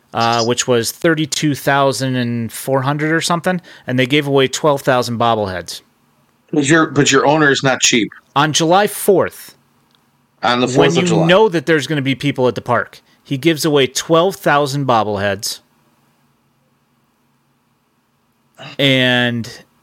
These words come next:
Speaker 1: you know, it equates to thirty-seven percent of the people that came into the park. So it's like, what are we even doing
Speaker 2: Yeah.
Speaker 1: here? I, I
Speaker 2: And
Speaker 1: just
Speaker 2: about five thousand of those twelve thousand bobbleheads can be found on eBay about twenty minutes later.
Speaker 1: Yep.
Speaker 2: So thanks,
Speaker 1: Exactly.
Speaker 2: thanks to the jerk offs.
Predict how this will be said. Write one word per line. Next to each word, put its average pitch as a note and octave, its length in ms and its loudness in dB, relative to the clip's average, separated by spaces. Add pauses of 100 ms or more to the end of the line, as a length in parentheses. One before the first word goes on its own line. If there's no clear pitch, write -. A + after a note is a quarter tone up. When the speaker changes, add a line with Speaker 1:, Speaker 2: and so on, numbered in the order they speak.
(120)
Speaker 1:
you D#3 120 2
know, A#2+ 140 0
it - 540 -6
equates D#3+ 500 -2
to C3 200 -2
thirty-seven C3+ 1040 -4
percent D#3 420 -4
of C3 160 -6
the C3 60 -10
people D#3+ 280 -4
that D#3 120 0
came E3 180 -2
into D#3+ 140 -4
the D#3+ 80 -2
park. - 240 -4
So B2 180 -2
it's A#2+ 140 -4
like, C3+ 140 -4 (580)
what D3 180 -6
are E3+ 60 -4
we E3+ 120 -4
even C#3 260 -2
doing E3 220 0
Speaker 2:
Yeah. - 20 -4
Speaker 1:
here? G#2 340 -8 (640)
I, C3 240 -2
I C#3+ 120 0
Speaker 2:
And C3+ 100 2
Speaker 1:
just C#3 160 2
Speaker 2:
about - 420 0
five D3+ 160 -4
thousand E3 380 4
of C3+ 60 4
those B2+ 180 2
twelve C3 300 2
thousand B2 340 2
bobbleheads A#2 480 2
can A#2+ 120 0
be A2 100 0
found A#2+ 340 0
on G#2 120 -2
eBay A2 440 0
about F#2 200 0
twenty A2+ 260 -2
minutes G2+ 260 -2
later. G2+ 380 0 (880)
Speaker 1:
Yep. - 300 -2
Speaker 2:
So A2 280 2
thanks, C#3+ 420 0
Speaker 1:
Exactly. G2+ 240 0
Speaker 2:
thanks E3+ 220 2
to D3 80 2
the B2+ 120 2
jerk C#3 340 2
offs. G#2+ 480 2